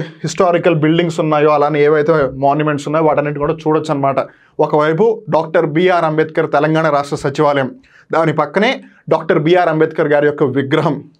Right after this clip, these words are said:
ఇటువైపు హుస్సేన్ సాగర్, మధ్యలో బుద్ధుడి విగ్రహం, ఇంకోవైపు బిర్లా మందిర్. So, ఇవన్నీ వీక్షిస్తూ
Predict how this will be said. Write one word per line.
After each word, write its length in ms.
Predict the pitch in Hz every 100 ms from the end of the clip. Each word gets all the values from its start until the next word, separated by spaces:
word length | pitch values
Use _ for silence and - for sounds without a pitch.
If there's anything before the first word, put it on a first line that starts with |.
| _ 165
ఇటువైపు 400 | 180 180 180 233 254 - _ _ _
హుస్సేన్ 400 | 151 - 170 160 160
సాగర్, 340 | 143 143 147 - _ - 147
మధ్యలో 280 | 143 170 214 214 - 139
బుద్ధుడి 280 | 131 151 151
విగ్రహం, 300 | 139 143 139 - _ - 165
ఇంకోవైపు 500 | 185 202 190 185 233 - 143
బిర్లా 220 | 147 156 151
మందిర్. 220 | 139 139 - - -
So, 80 | 202 208 190
ఇవన్నీ 340 | 175 175 208 226 147
వీక్షిస్తూ 600 | 180 220 - 208 202 220